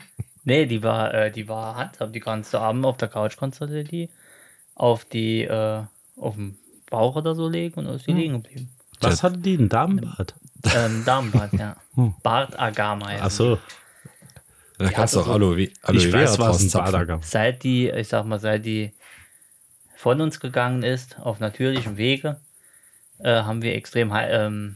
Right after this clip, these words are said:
Speaker 1: Stromkosten gespart, weil da waren zweitausend
Speaker 2: Ja.
Speaker 1: Watt Birnen oder so
Speaker 3: So
Speaker 1: drin. Die
Speaker 3: Wärmelampen,
Speaker 1: sind halt, ja, die
Speaker 3: oder?
Speaker 1: sind halt vierundzwanzig Stunden gefühlt
Speaker 3: Jawohl.
Speaker 1: gelaufen. Äh, und das hat, das hat gut was ausgemacht nachher.
Speaker 2: Ja,
Speaker 1: Also
Speaker 2: klar.
Speaker 1: da ging einiges an, an, äh, über die Wupper, ne?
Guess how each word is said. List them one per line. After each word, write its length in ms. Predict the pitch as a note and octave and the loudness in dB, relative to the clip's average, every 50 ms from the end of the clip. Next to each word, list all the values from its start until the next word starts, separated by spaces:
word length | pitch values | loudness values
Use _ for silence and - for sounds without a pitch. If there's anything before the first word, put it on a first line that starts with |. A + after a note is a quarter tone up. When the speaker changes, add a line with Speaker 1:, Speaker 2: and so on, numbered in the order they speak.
| - - | -16 -18
Speaker 1:
Stromkosten 680 | - - - - B2+ C#3 D3+ C#3 C3+ B2 G#2+ G2+ - A2+ | -20 -8 -2 -2 0 0 0 -2 -4 -4 -6 -6 -6 -6
gespart, 400 | G#2+ - - - G#2+ G#2+ A2 A#2 | -8 -4 -2 0 0 0 0 -2
weil 80 | G#2+ | -4
da 160 | G#2 G#2 G2+ G2+ | -4 -4 -4 -2
waren 220 | A2 G#2+ A2 A2+ | -2 -2 -2 -2
zweitausend 480 | A2+ - - A2+ A2 A2 A2 A2 A2 A2+ - - - - - - - - - - - - - _ - - - - - - - - - - - - - - | -4 -4 0 2 2 2 2 0 -2 -4 -10 -20 -20 -20 -20 -20 -20 -20 -20 -20 -20 -20 -20 _ -20 -20 -20 -20 -20 -20 -20 -20 -20 -20 -20 -20 -14 -4
Speaker 2:
Ja. 360 | - G#2+ G#2+ F#2+ F#2+ F#2+ G2 G2 | 2 4 4 4 4 4 4 2
Speaker 1:
Watt 220 | G#2+ C3 - - | 2 0 -2 -2
Birnen 240 | - A2+ G#2+ G#2 G#2+ | 0 0 0 0 0
oder 200 | A2 G#2 G#2+ G#2+ | -2 -2 0 0
so 120 | G#2+ G2+ E2+ | 0 0 0
Speaker 3:
So 40 | |
Speaker 1:
drin. 20 | D#2 | 2
Die 60 | E2+ | 4
Speaker 3:
Wärmelampen, 400 | F#2 A2+ C#3+ A#2 E2+ D#2+ E2 E2 | 4 6 6 4 4 2 0 -2
Speaker 1:
sind 60 | E2 G2+ | -2 -2
halt, 120 | G#2+ D#2 | 0 2
ja, 140 | F#2+ A2 A2+ | 4 4 4
die 40 | - | 4
Speaker 3:
oder? 60 | D#2+ | 0
Speaker 1:
sind 140 | F2 G#2+ G#2 | -2 -4 -4
halt 160 | G#2 G#2+ G#2 | -4 -4 -4
vierundzwanzig 520 | - - A#2+ A2+ A2 - A#2+ A2+ A2+ A2 - | -2 -2 -2 -2 0 -2 -2 -2 -2 -2 -2
Stunden 260 | - B2 A2+ A#2 A2+ | -2 0 0 0 -2
gefühlt 200 | A2+ - - B2+ | 0 2 4 4
Speaker 3:
Jawohl. 140 | B2 A#2 E2+ | 6 6 4
Speaker 1:
gelaufen. 600 | A#2+ G#2+ A2 A2+ B2 C#3+ C#3+ B2 A#2 C3+ - - - _ - - - - - - - - - - - _ _ _ - - | 4 4 4 6 6 4 4 2 -4 -6 -8 -10 -16 _ -20 -20 -20 -16 -16 -16 -16 -18 -20 -20 -20 _ _ _ 0 4
Äh, 240 | B2 A2+ A2 A2 | 6 6 6 6
und 300 | G#2+ - A#2 A2 G#2 G#2 | 6 4 2 0 0 0
das 180 | G#2+ G#2+ G2+ - | -2 -4 -4 -6
hat, 140 | G2+ F#2+ - - - - _ _ - | -8 -10 -10 -14 -20 -20 _ _ -10
das 180 | - G#2+ - | -10 -10 -8
hat 140 | - F2+ - | -10 -12 -10
gut 160 | - G#2+ - | -12 -4 0
was 120 | - C3 C#3 | 2 2 4
ausgemacht 560 | D#3 E3+ E3+ - - - G#2+ A#2+ B2 G2+ - | 4 4 2 2 0 -4 -8 -8 -10 -10 -8
nachher. 300 | - A2 G#2 G2 G2 G2 | -8 -8 -8 -8 -4 0
Speaker 2:
Ja, 120 | G2+ F#2+ G2+ | 2 2 2
Speaker 1:
Also 120 | G2+ G#2 | 2 2
Speaker 2:
klar. 260 | G#2 A2+ B2 B2 A#2 G#2 G#2 G2+ | 2 2 4 4 4 2 -2 -6
Speaker 1:
da 60 | G#2 | -8
ging 240 | - - G#2+ A2 G#2 | -8 -8 -6 -6 -6
einiges 440 | G2+ A2 A2+ A#2+ C#3 D3 D#3 D3 - | -6 -4 -4 -4 -4 -6 -8 -8 -6
an, 280 | - C#3 C3+ C3+ C3 B2+ | -6 -6 -4 -4 -4 -4
an, 260 | A#2 B2+ B2+ B2+ B2 | -4 -4 -4 -4 -4
äh, 220 | A#2+ B2+ C3 B2+ - | -4 -4 -4 -4 -4
über 160 | - C3 B2+ | -4 -2 -2
die 120 | B2 B2+ | -2 0
Wupper, 260 | C3+ D3 C3+ B2+ A2+ | -2 -2 -2 -2 -4
ne? 200 | A2 A2 G#2+ B2+ | -4 -4 -6 -6